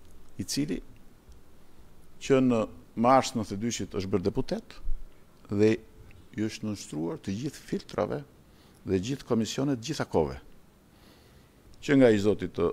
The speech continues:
Berisha, që nuk e kaloi gjysma e asaj partisë ku isha unë atëherë dhe që tani është kthyer në një parti patronazhistësh dhe vërtet, ë, sigurimsash apo fuksash,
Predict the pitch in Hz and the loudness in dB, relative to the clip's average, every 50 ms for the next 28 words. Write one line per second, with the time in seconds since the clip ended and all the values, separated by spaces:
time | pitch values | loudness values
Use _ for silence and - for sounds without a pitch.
0 | - 92 117 127 156 175 - - 247 - - - - - - - - - - - | 0 2 2 2 2 2 -2 -2 -4 -4 -6 -12 -18 -16 -10 -8 -8 -8 -8 -12
1 | - - - - - - - - - - - - - - - - - - - - | -18 -18 -18 -20 -20 -20 -20 -20 -20 -20 -20 -20 -20 -20 -20 -20 -20 -20 -20 -20
2 | - - - - - - - - - 107 98 101 - - - - 101 104 98 107 | -20 -20 -20 -20 -20 -18 -16 -8 -2 0 2 2 2 0 -2 -4 -2 0 2 4
3 | 98 98 104 98 95 87 - - 95 95 98 104 95 - - 95 90 90 87 85 | 4 6 6 6 6 4 2 -2 -6 -4 -2 -2 -2 -2 0 2 2 4 4 2
4 | 82 - - - - - - - - - - - - - - - - - - - | 0 -2 -4 -12 -18 -18 -20 -20 -20 -20 -20 -20 -20 -20 -20 -20 -20 -20 -20 -20
5 | - - - - - - - - - - - - - - - - - - - - | -20 -20 -20 -20 -20 -20 -20 -20 -20 -20 -20 -20 -20 -20 -20 -20 -20 -20 -20 -20
6 | - - - - - - - 107 98 87 - - 90 85 85 80 - - - 92 | -20 -20 -20 -20 -20 -10 -4 -2 -2 0 4 4 6 6 6 4 2 2 2 2
7 | 82 - - 90 80 - - - - 87 85 - 87 82 82 80 78 - 87 82 | 2 2 2 -2 -2 -2 -2 0 2 2 2 2 2 2 2 2 4 6 6 6
8 | 80 78 76 67 - - - _ - - 85 82 - - 87 85 87 82 78 - | 6 2 0 -2 -4 -10 -18 _ -8 -4 -4 -4 -2 -2 -2 0 0 0 -2 -4
9 | - - - 87 85 82 80 80 - - - - - - - - - - _ - | -8 -4 0 2 2 4 2 2 0 -2 -8 -20 -20 -20 -20 -20 -20 -20 _ -20
10 | - - - - 90 - 90 85 - 90 - - 85 - 87 87 85 82 78 82 | -16 -8 -4 -4 -2 0 0 0 0 0 0 0 0 2 2 2 2 2 2 0
11 | 90 80 - - - 82 76 - - - - - - 87 80 90 - - 95 85 | -2 -2 -4 -4 -6 -6 -6 -4 -6 -6 -4 0 2 2 2 2 2 2 0 0
12 | - - - 78 73 71 - - - - - - - - - - - - - - | 0 0 -4 -2 -2 -4 -6 -10 -16 -20 -18 -18 -16 -14 -14 -14 -14 -16 -20 -20
13 | - - - - - 82 85 85 87 85 80 - - 82 - - 92 - - 78 | -20 -18 -12 -6 -4 0 2 2 2 2 0 -2 -4 -6 -6 -4 -6 -4 -2 -2
14 | 73 - - - 69 - - - - - - | -4 -4 -4 -8 0 6 8 8 8 6 2